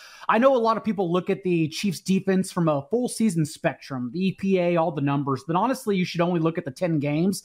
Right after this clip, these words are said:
that the three juggernauts, Nick Bolton, Chris Jones,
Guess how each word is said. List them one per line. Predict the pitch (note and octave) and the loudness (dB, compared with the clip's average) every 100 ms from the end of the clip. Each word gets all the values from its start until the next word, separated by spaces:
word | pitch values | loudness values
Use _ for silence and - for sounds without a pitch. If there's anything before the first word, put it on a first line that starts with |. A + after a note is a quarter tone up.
| _ | _
that | - D#3+ - _ | -2 -2 -4 _
the | - | -10
three | F3 E3+ G3 | -4 -2 -2
juggernauts, | B2+ D#3+ C#3+ C3 A#2 G#2 - - | 0 -2 -2 -6 -8 -12 -18 -6
Nick | D#3 F#3+ D3+ | -2 -2 -2
Bolton, | E3 F3 D#3+ D#3+ | -2 -2 -2 -6
Chris | - - | -10 -18
Jones, | - E3 F3 F#3 | -2 0 2 0